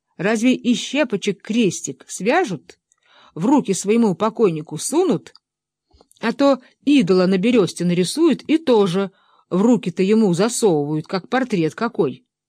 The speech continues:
А которые того не делают. Вот как раз у них одна старуха и помри. Никита Иванович к Бенедикту зашёл, мрачный такой. Недоволен, что прежняя старуха померла.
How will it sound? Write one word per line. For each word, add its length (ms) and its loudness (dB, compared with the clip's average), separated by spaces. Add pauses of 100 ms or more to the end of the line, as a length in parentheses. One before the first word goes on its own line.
(600)
А 120 -6
которые 520 -2
того 300 -4
не 140 -4
делают. 580 -10 (1040)
Вот 200 -4
как 180 -2
раз 260 -2
у 40 -4
них 200 -2
одна 260 -4
старуха 480 -4
и 60 -2
помри. 460 -6 (880)
Никита 380 0
Иванович 440 -2
к 60 -8
Бенедикту 580 0
зашёл, 440 -2
мрачный 500 -2
такой. 460 -10 (720)
Недоволен, 560 0
что 200 -8
прежняя 480 -2
старуха 480 -4
померла. 540 -10